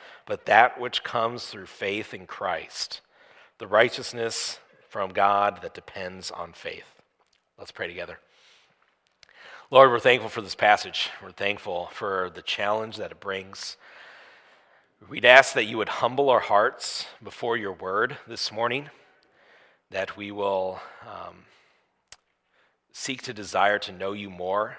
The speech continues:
because of what your word says. I pray that you'll help me, uh, to be humble as I, I preach this word. Um,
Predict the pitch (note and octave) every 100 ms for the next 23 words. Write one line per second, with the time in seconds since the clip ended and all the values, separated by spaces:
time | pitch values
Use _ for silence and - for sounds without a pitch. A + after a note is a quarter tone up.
0 | - G2+ - - G2 A2+ B2 - F2+ F#2+
1 | G2+ F#2 F#2 G2 G2 - G2 A#2+ - -
2 | - _ _ _ _ _ _ G2+ G2+ F2
3 | F2+ G#2+ G2+ F#2 F#2+ A2 C#3+ - _ _
4 | - _ - - - - F2 E2 G#2 A2
5 | C3 G#2+ F#2 E2 F2 - - G#2+ - A#2+
6 | A2+ - A#2 C3 C3 - _ _ - -
7 | _ _ - -